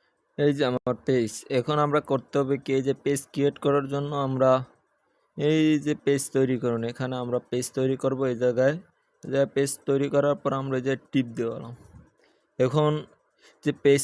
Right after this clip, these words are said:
কীরকম করতে হবে, এখানে বি-, সব দেওয়া আছে। আর আমার এই ক্লাস A to Z একদম বুস্ট আপ, প্রমোট করা কীরকমে, ভাইয়ার এবং Google মার্কেটিং যে রকমের যা A to Z আমি সম্পূর্ণ ভিডিওর ভিতর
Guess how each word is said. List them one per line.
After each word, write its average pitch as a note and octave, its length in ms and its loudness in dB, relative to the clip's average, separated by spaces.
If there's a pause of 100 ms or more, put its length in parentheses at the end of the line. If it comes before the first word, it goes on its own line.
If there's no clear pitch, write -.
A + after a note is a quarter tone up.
(120)
কীরকম D#3 400 -2 (200)
করতে C#3+ 260 -4
হবে, C#3+ 140 -2 (100)
এখানে D3 260 -2 (140)
বি-, C#3 340 2 (220)
সব C#3 160 2 (140)
দেওয়া B2 300 6
আছে। - 240 -10 (440)
আর B2+ 80 4 (100)
আমার C#3+ 280 4 (180)
এই D3 140 -2
ক্লাস C#3+ 240 2 (160)
A - 20 0 (160)
to C#3+ 80 -2 (140)
Z - 20 -2 (300)
একদম B2+ 300 -2 (420)
বুস্ট B2+ 280 0 (100)
আপ, C3 140 4
প্রমোট C3 300 0 (100)
করা C3 160 2 (120)
কীরকমে, C3 500 -2 (120)
ভাইয়ার B2+ 260 4 (120)
এবং B2+ 140 -2 (140)
Google B2+ 320 0
মার্কেটিং B2+ 400 -4 (140)
যে C3+ 180 2
রকমের C3 400 -4 (100)
যা A#2+ 100 0 (260)
A C#3 40 2 (120)
to C#3+ 80 -2 (100)
Z C#3 40 -4 (280)
আমি C3 200 -2 (720)
সম্পূর্ণ D#3 460 -2 (220)
ভিডিওর C3 420 4
ভিতর C3+ 220 -2